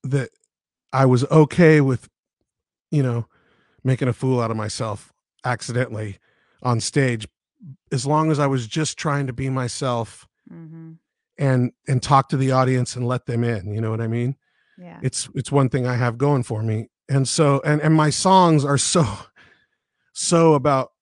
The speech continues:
Speaker 1: my personal feelings and stuff that I have to, I have to be that way with the audience.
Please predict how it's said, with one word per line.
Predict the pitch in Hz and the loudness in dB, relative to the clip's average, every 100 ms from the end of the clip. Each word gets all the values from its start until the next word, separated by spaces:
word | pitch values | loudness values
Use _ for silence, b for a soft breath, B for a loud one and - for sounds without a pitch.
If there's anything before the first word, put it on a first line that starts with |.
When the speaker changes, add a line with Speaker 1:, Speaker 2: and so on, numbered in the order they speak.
| _ | _
Speaker 1:
my | 147 131 | -2 -2
personal | - 135 123 135 120 113 - _ _ _ _ | -2 -6 -4 -6 -6 -6 -10 _ _ _ _
feelings | - 143 123 101 101 | -12 -8 -8 -10 -12
and | 104 | -12
stuff | - - 120 - | -14 -12 -14 -10
that | 117 107 - _ _ _ _ _ _ _ _ _ 127 | -10 -10 -12 _ _ _ _ _ _ _ _ _ -6
I | 135 | -6
have | 123 - 139 156 - | -6 -10 -12 -12 -12
to, | 120 117 _ _ | -14 -14 _ _
I | 135 | -16
have | - 151 151 | -12 -10 -10
to | - | -10
be | 123 120 | -8 -6
that | 110 | -6
way | 127 123 | -8 -8
with | 117 - | -8 -8
the | 120 | -6
audience. | 113 110 110 | -6 -8 -12